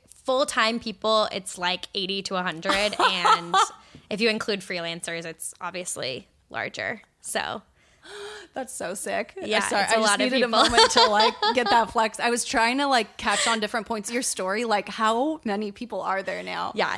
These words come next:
Speaker 1: there's a lot. It's a
Speaker 2: Oh
Speaker 1: lot.
Speaker 2: my gosh. Okay,
Speaker 1: It's a
Speaker 2: and
Speaker 1: lot.
Speaker 2: then you have, I heard you talk about, um, a mentor early on. Are you, have you taken on that role with anyone in the company, or?
Speaker 1: <sighs> Ooh, that's a good question. Um, I don't think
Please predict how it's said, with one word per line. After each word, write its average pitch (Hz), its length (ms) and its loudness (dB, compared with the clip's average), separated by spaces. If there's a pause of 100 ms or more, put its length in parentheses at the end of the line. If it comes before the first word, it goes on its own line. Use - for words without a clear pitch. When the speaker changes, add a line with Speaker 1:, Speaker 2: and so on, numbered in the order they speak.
Speaker 1:
there's 214 240 2
a 226 80 2
lot. - 480 -6 (180)
It's 190 100 -6
a 226 60 0
Speaker 2:
Oh 202 80 -2
Speaker 1:
lot. 302 400 -4
Speaker 2:
my 247 160 -2
gosh. 214 360 -2
Okay, 208 160 -4
Speaker 1:
It's 196 40 0
a - 20 0
Speaker 2:
and 202 100 -4
Speaker 1:
lot. 196 200 -6
Speaker 2:
then 202 80 -10
you 226 220 -6
have, 190 400 -2
I 202 100 -8
heard 202 220 -6
you 202 100 -6
talk 196 300 -8
about, 180 480 -6
um, 180 480 -8
a 208 80 -4
mentor 196 460 -4
early 180 280 -4
on. 175 200 -4
Are 180 80 -6
you, 190 540 -6 (120)
have 196 220 -6
you 190 140 -8
taken 214 300 -8
on 208 120 -2
that 220 220 -4
role 220 220 -2
with 233 160 -8
anyone 226 400 -8
in 233 140 -10
the 233 80 -10
company, 254 500 -8
or? 185 340 -6 (400)
Speaker 1:
<sighs> - 400 -12
Ooh, 226 440 0
that's 214 260 -8
a 294 60 -2
good 208 320 -4
question. 185 720 -6 (120)
Um, 277 680 0 (520)
I 277 120 0
don't 359 300 0
think 508 420 -6